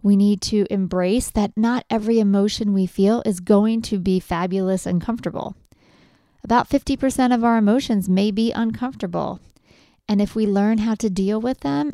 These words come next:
and we learn how to sit in them without reacting, we may just get really good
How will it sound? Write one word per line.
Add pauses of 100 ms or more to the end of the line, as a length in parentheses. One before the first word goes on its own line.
and
we
learn
how
to
sit
in
them (340)
without (280)
reacting, (1040)
we
may
just
get
really
good